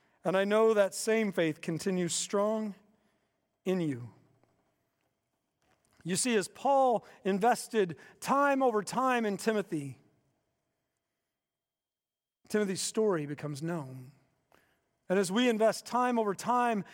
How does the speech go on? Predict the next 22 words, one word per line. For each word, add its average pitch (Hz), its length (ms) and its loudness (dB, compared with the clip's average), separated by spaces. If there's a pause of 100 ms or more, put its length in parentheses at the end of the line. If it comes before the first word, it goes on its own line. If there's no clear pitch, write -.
(120)
in 196 60 -2
the 196 80 2
life 226 260 2
of 170 120 -8
a - 20 -8
kid, 175 560 0 (460)
that 208 160 0
kid's 208 240 -2
story 151 680 -6 (680)
is 151 180 -6
known. 143 460 -6 (1800)
You 180 80 -4
see, 262 240 4
in 226 180 2
Acts 247 400 -2 (200)
chapter 233 300 2
sixteen, 233 600 0
when 196 100 0
Paul 208 220 2
first 202 280 -4
meets 208 220 -4
Timothy, 151 460 -8